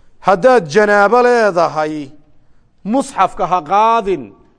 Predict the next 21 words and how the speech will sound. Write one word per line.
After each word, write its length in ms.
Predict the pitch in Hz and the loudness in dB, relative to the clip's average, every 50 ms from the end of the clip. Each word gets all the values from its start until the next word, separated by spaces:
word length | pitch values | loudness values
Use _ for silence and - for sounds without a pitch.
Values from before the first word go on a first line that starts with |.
| _ _ _ _ _ _ _ _ _ - | _ _ _ _ _ _ _ _ _ -2
oo 140 | - 190 214 | 0 2 2
ha 100 | 190 214 | 4 2
u 80 | 214 220 | 2 2
dhowaanin. 500 | 196 180 165 165 160 165 160 151 135 117 - _ _ _ _ - | 0 0 0 2 0 0 -2 -6 -10 -16 -18 _ _ _ _ -6
Weysadii 500 | - 202 226 220 196 - 294 285 262 269 | -2 -2 0 0 -2 -4 -4 -4 -2 0
baa 140 | 262 247 226 | 0 0 0
loo 220 | 214 220 240 254 254 | 2 4 2 2 2
diiday, 320 | 185 220 220 220 240 247 | 0 -8 -4 0 0 0
ma 140 | 240 233 214 220 | 2 2 -2 -2
adigaa 260 | 226 254 233 220 196 | -2 -2 0 0 0
lagaa 240 | 180 185 196 208 202 190 | 0 0 0 0 0 0
ogolaanayaa 520 | 175 160 160 165 175 190 180 160 151 143 | -2 -2 -2 -2 -2 -4 -4 -4 -4 -4
markaa 420 | 151 175 165 - 135 131 127 123 - - - - _ - 190 | -4 -6 -8 -6 -4 -2 -2 -2 -4 -6 -16 -20 _ 0 2
oo 140 | 190 202 | 4 4
janaabo 440 | 196 131 160 185 175 175 175 175 196 | 4 2 -2 -2 -2 0 -2 -2 -4
leh? 160 | 185 160 120 - - - - - _ _ _ - | -6 -8 -10 -16 -20 -20 -20 -20 _ _ _ -8
Ile 160 | 190 196 220 | -2 0 0
way 160 | 247 269 262 233 | 2 2 0 0
kala 220 | - 214 208 214 | 0 -2 -4 -2
culus 320 | - 208 226 262 254 - - | -4 -4 -4 -4 -6 -6 -8
yihiine. 520 | 170 165 143 143 147 147 143 143 131 120 | -10 -10 -8 -8 -8 -8 -8 -10 -12 -12